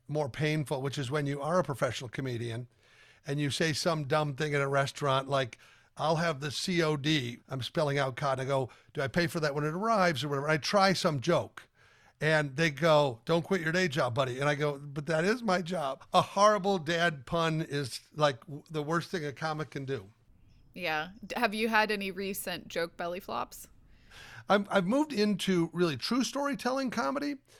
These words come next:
Speaker 1: By that, I mean an incident happens, something I recount. I have two young sons, and they're fighting over chocolate, and I overhear one say, they're trading, I guess, maybe it was Halloween or Easter or something,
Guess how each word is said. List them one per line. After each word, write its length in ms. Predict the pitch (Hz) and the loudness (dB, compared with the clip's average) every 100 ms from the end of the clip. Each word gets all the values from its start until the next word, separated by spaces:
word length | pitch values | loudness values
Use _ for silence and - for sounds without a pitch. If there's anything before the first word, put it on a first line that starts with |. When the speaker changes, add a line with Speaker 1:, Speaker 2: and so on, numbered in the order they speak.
| - | -4
Speaker 1:
By 160 | 156 190 | 4 6
that, 180 | 196 190 | 6 6
I 80 | 175 | 4
mean 360 | 160 147 151 - - | 2 0 0 -6 -4
an 160 | 165 160 | -2 4
incident 460 | 180 180 175 165 | 2 2 0 -2
happens, 640 | 123 156 127 107 - - - _ _ _ | 0 0 0 -4 -12 -16 -16 _ _ _
something 540 | - 185 175 - 165 165 | -2 0 0 0 -2 -2
I 280 | 151 156 151 131 - | 0 0 0 -6 -6
recount. 720 | 156 - - 151 120 - - - _ _ - | -6 -6 -4 -4 -4 -8 -20 -20 _ _ -8
I 160 | 139 139 | -4 -2
have 340 | 160 143 - | 0 -2 -4
two 380 | - 170 160 156 - | -6 -4 -4 -6 -8
young 300 | 156 151 151 | -2 -2 -2
sons, 420 | 123 214 196 185 147 | -2 0 0 0 -4
and 140 | 127 | -6
they're 80 | 127 | -6
fighting 380 | - 139 139 131 | -6 -6 -4 -6
over 180 | 127 127 | -8 -10
chocolate, 540 | - 190 170 175 147 | -6 -4 -4 -6 -4
and 120 | 147 | -2
I 120 | 147 | -2
overhear 640 | 139 143 139 127 143 135 - - - - | -2 -4 -4 -4 -4 -6 -8 -20 -20 -12
one 320 | 135 147 143 | -6 -6 -6
say, 180 | - 156 | -2 -2
they're 120 | 147 | -2
trading, 460 | 127 - 170 156 135 | -2 0 0 2 0
I 80 | 127 | -2
guess, 240 | 127 107 | -4 -4
maybe 140 | 143 143 | -4 -4
it 20 | |
was 120 | 120 | -6
Halloween 640 | - 139 135 120 123 123 | -6 -4 -2 -4 -6 -6
or 200 | 117 110 139 | -6 -8 -8
Easter 280 | 123 - 110 | -8 -8 -12
or 60 | |
something, 300 | - 117 113 | -12 -12 -14